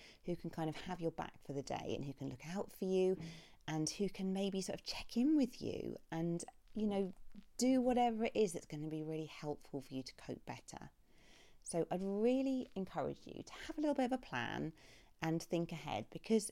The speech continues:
you know, the plan might not go completely smoothly, but if you feel that you have thought a bit about what you're gonna eat, about your timings, about what you're gonna eat, it's gonna make it all a lot easier.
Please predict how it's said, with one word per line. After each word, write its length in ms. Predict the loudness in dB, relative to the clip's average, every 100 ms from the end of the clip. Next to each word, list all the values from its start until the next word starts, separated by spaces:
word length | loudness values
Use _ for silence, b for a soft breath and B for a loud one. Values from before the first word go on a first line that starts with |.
| -14 -20 -4
you 100 | 2
know, 100 | 4
the 80 | 4
plan 440 | 2 0 2 6 8
might 260 | 6 4
not 180 | 0 2
go 240 | 2 2 0
completely 640 | -6 -8 0 4 4 4 0
smoothly, 640 | 4 6 6 4 2 2
but 140 | 0 -4
if 160 | -2
you 180 | 2 2
feel 520 | 0 0 4 4 2
that 140 | 0 -2
you 180 | -4
have 160 | -4 -10
thought 440 | -8 2 4 4
a 40 | 2
bit 100 | 0
about 220 | 0 -2
what 100 | -2
you're 200 | -4 -6
gonna 80 | -4
eat, 280 | -2 -2 -4
about 240 | -8 -8 -10
your 100 | -10 -10 -2
timings, 540 | 2 6 6 6 4 0
about 280 | -4 -4 -2
what 300 | 0 0 0
you're 100 | -2
gonna 180 | -2 -2
eat, 200 | -4 -6
it's 80 | -8
gonna 220 | -4 -2
make 240 | -2 -4
it 100 | -8 -2
all 220 | -2 0
a 80 | 0
lot 180 | -2 -4 -6
easier. 540 | -4 -4 -6 -8 -8